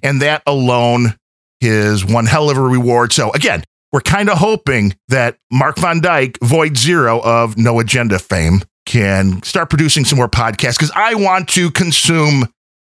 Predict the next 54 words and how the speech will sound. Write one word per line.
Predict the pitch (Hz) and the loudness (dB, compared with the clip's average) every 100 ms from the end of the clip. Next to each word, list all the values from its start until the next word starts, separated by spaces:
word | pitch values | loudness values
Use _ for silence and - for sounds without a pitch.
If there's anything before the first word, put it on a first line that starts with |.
| - | -4
that | 110 107 | -2 0
content. | - 113 104 117 78 - | 0 0 0 0 -2 -4
I'm | 135 | -4
just, | 156 156 | -2 -2
maybe | 170 202 226 | -2 -2 0
it | 190 | 2
is, | 185 175 | 0 0
I'm | 135 131 | -2 -2
just | 139 - | -2 -2
being | 147 143 127 | 0 0 2
a | |
little | 127 120 | 0 0
bit | 117 | 0
selfish, | - 139 135 139 123 - - _ _ _ _ | 0 0 0 0 -2 -4 -8 _ _ _ _
but | - | -4
I | 123 | -2
like | 123 139 - | 0 0 -2
the | 143 | -4
stuff | - 131 127 | -2 -2 0
Mark | 123 123 | 0 0
produces. | 131 117 127 - 127 | 0 0 0 0 0
I | 120 | 0
think | 135 123 | -2 0
he | 120 | 0
has | 117 123 | 0 0
a | 110 | 0
really | 101 107 135 143 135 123 101 _ _ _ _ - | 0 0 2 2 0 -2 -4 _ _ _ _ -4
cool | 180 160 139 | 0 2 0
viewpoint | 107 156 156 156 151 147 | 0 -2 0 0 0 0
on | 135 | -2
life. | 127 127 127 - | 0 0 -2 -4
The | 123 127 120 | -2 0 0
fact | - 139 - | -2 -4 -2
that | 120 | 0
he's | 131 127 | 0 0
from | - 170 147 | -2 -2 0
the | 139 | 0
Netherlands | 147 160 160 151 147 147 135 - _ _ _ _ _ | 0 0 -2 0 0 0 -2 -4 _ _ _ _ _
and | 117 | -2
he | 123 | 2
likes | 143 156 - | 2 0 -2
to | |
follow | - 147 143 143 | -2 0 0 0
American | 139 131 127 135 120 | 0 0 0 -2 0
politics, | 147 151 143 175 277 | 0 0 -2 -2 0
and | |
he's | 277 262 | 0 0
a | 208 | 0
hell | 214 302 | 0 0
of | 254 | 0
a | 214 | 0
lot | 214 208 | 0 2
more | 208 185 | 0 2
sane | - - 220 208 160 139 | 0 0 0 2 0 -2